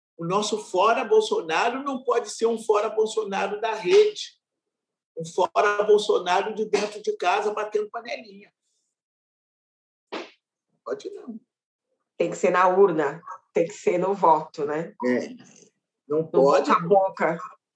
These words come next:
Speaker 1: Não pode. Porque nós já estamos em quatrocentos e vinte mil pessoas, né? Temos quatrocentos e vinte mil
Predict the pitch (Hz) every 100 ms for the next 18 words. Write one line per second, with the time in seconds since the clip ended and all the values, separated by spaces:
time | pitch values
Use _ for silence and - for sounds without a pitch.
0 | _ _ _ _ _ 139 160 214 - -
1 | - - - _ _ _ _ _ _ _
2 | _ _ _ _ _ _ _ _ _ _
3 | _ _ _ - 151 - 175 190 233 -
4 | - _ _ _ _ _ 170 190 190 185
5 | 196 180 165 165 - 180 175 - - 196
6 | 196 170 165 165 165 170 151 151 180 -
7 | _ _ _ _ _ _ 160 147 - 156
8 | 160 - - - - _ _ _ _ _
9 | _ _ _ _ - - _ - - _
10 | _ - - - - 165 247 - - -
11 | _ _ _ - 165 185 175 160 - -
12 | 180 190 - 208 185 180 175 170 175 160
13 | 156 156